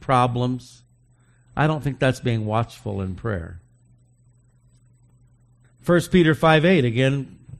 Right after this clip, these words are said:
quoting from Peter. He says, "Be sober." There's that word again. "Be vigilant, because your adversary, the devil,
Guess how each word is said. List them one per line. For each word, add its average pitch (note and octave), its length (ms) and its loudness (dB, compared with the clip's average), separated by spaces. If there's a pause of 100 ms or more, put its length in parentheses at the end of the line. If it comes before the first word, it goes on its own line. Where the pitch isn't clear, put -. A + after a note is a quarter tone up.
(300)
quoting C#3 320 0
from B2 180 -6
Peter. C#3+ 360 -2 (1000)
He D3 100 -4
says, D3+ 260 0
"Be E3+ 200 4
sober." F#3+ 480 6
There's C3+ 260 -2
that D#3+ 220 0
word G3 200 4
again. D3 400 0 (420)
"Be F3 160 4
vigilant, F3 760 6 (1000)
because E3 360 4
your E3+ 160 0
adversary, F3 680 2
the D3 120 -2
devil, D3+ 580 2